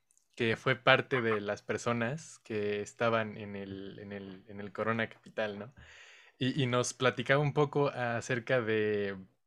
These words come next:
de esta experiencia, ¿no? Y cómo fue la, la logística para todo esto.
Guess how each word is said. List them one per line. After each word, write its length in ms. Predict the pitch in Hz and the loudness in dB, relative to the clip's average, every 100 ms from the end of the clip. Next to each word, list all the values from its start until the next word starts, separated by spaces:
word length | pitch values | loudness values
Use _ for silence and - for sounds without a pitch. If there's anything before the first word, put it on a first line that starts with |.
| _ _ _ _ - | _ _ _ _ 0
de 120 | 127 | 2
esta 160 | 131 151 | 4 2
experiencia, 640 | - 135 123 139 135 120 | 2 4 6 4 2 0
¿no? 200 | 110 117 | 0 0
Y 120 | 127 | -2
cómo 240 | 117 127 123 | -2 -2 -2
fue 600 | - 127 123 123 117 120 - - _ _ | -2 2 4 2 0 -8 -18 -20 _ _
la, 340 | 120 117 110 110 | 0 2 4 2
la 160 | 113 | 2
logística 800 | 110 110 - 139 - 127 127 120 | 0 -2 -4 -6 -4 -2 0 0
para 240 | - 107 101 | 0 -4 0
todo 220 | 120 117 | 0 0
esto. 440 | 117 - 131 180 | -2 -6 -6 -8